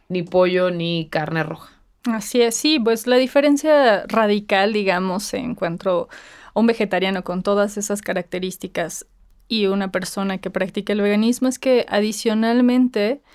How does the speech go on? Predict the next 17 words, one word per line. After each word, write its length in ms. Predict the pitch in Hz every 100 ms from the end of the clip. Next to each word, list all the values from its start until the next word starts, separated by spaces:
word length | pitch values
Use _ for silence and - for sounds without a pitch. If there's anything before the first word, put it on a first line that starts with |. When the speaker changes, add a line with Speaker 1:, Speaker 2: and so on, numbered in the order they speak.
| - - _
Speaker 2:
lo 200 | 202 202
hace 300 | 202 - 220
por, 800 | 214 202 190 190 185 180 196 233 _ _ _
eh, 180 | - 214
la 100 | 208
liberación 560 | 208 202 190 196 202 190
animal, 460 | 196 240 277 - _ _
que 440 | - 202 196 190 - _ _ _ _ _ _ _
también 500 | 208 208 220 233 240
a 80 | 226
veces 280 | 220 220 233
muchos 300 | 226 220 226
veganos 360 | 208 208 214 208
se 100 | 208
enojan 480 | 208 208 208 214
durísimo 680 | 202 196 208 220 214 208 254 - - - -
porque 1200 | - 202 202 202 196 196 196 196 190 190 190 208